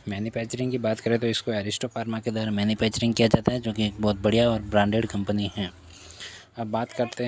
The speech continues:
हैं इसके अंदर molecule के बारे में, यानी कि इसके अंदर कौन सा content डाला गया है। molecule के अंदर बात करें तो इसके अंदर मुख्यतः एक ही molecule डाला गया है, जिसका नाम है pentaprazole।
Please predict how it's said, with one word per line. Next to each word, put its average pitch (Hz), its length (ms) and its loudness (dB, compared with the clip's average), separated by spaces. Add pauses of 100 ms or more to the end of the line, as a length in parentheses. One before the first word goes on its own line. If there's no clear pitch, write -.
हैं 123 200 0
इसके 120 220 -2
अंदर 117 300 2
molecule 110 580 -2
के 113 140 -2
बारे 98 200 -4
में, 95 80 -12 (180)
यानी 107 180 -2
कि 110 60 -2
इसके 107 180 -2
अंदर 113 140 -2
कौन 110 220 -2
सा 117 120 -4
content 101 380 -8
डाला 95 180 -10
गया 95 140 -12
है। - 200 -16 (520)
molecule 120 380 -2
के 135 100 -2
अंदर 127 480 -2
बात 113 240 -2
करें 120 200 4
तो 123 120 2
इसके 117 180 0
अंदर 113 160 6
मुख्यतः 113 600 2 (100)
एक 113 140 2
ही 127 100 2
molecule 110 420 4
डाला 107 200 0
गया 107 200 -8
है, 113 180 -12 (340)
जिसका 113 260 -12
नाम 107 220 -8
है 104 280 -8 (140)
pentaprazole। 101 800 -8